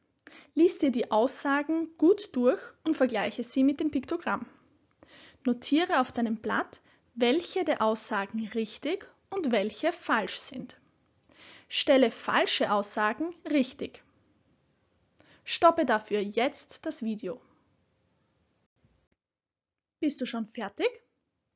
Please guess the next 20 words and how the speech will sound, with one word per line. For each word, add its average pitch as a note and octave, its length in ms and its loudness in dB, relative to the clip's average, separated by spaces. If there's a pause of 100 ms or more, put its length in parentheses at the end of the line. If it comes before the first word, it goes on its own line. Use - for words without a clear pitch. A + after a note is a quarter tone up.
(540)
Super, - 420 -2 (420)
dann F4 160 0
lass A3+ 240 2
uns A#3+ 140 -2
vergleichen. - 640 -6 (1800)
Erste B3+ 380 -2
Aussage. A#3 540 -6 (800)
Mehr D#4+ 180 4
als E4 160 2
die B3 100 0
Hälfte C4 600 2
sind - 460 -4
zwanzig C#4+ 760 0
bis - 220 -8
vierundsechzig C#4+ 880 -2
Jahre A3 360 -4
alt. - 320 -6 (840)
Lass D#4+ 240 4
uns A3+ 160 -4
kontrollieren. A3 600 -4